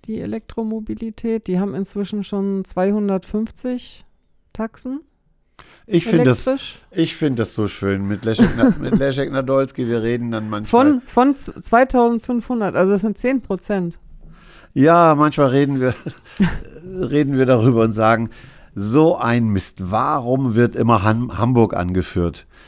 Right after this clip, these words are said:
Speaker 2: Warum kriegen wir nicht in Berlin auch mal was hin, dass wir hier der Leuchtturm sind? Weil Möglichkeiten gibt es dafür. Das heißt, wir haben alles vor Ort.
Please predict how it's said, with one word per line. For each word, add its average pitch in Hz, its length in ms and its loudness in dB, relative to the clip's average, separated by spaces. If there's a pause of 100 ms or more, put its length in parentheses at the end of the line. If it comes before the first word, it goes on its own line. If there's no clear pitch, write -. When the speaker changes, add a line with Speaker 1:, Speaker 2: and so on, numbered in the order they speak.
(320)
Speaker 2:
Warum 139 480 2
kriegen 127 240 0
wir 131 80 4
nicht 120 120 -4
in 113 100 -2
Berlin 113 280 2
auch 113 140 -2
mal 104 180 -2
was 107 160 -2
hin, 113 200 0
dass 101 200 -2
wir 123 120 4
hier 107 180 2
der 90 120 -2
Leuchtturm 85 480 -6
sind? 78 300 -10 (420)
Weil 101 340 0
Möglichkeiten 117 760 0
gibt 104 220 -4
es 104 160 -2
dafür. 85 380 -6
Das 90 180 -8
heißt, 101 200 -6
wir 98 120 -2
haben 131 260 -2
alles 117 260 -2
vor - 220 -4
Ort. 90 320 -4